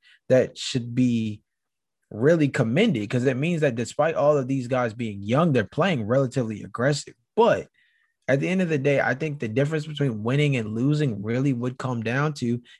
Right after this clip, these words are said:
if they can improve from the free throw line. If they can improve as a free throw shooting team, that significantly turns their overall success around in a really bright,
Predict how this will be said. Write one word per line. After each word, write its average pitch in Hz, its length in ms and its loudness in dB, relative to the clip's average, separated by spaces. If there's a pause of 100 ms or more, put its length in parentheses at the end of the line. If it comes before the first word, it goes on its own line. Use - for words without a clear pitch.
if 131 140 2
they 156 120 4
can 160 160 0
improve 131 360 -2
from 127 140 -4
the 123 80 -2
free 143 220 -2
throw 113 160 2
line. 104 260 -2
If - 140 -12
they 156 120 2
can 269 160 -2
improve 180 400 0
as 135 120 0
a 120 60 -6
free 127 240 -4
throw 127 160 0
shooting 120 340 -4
team, 120 420 -6 (280)
that 139 280 6
significantly 123 880 -2
turns 113 500 -4 (260)
their 117 160 4
overall 117 480 2
success 120 520 -2
around 117 440 -2
in 113 100 -4
a 104 60 -4
really 113 260 -2
bright, 110 400 -2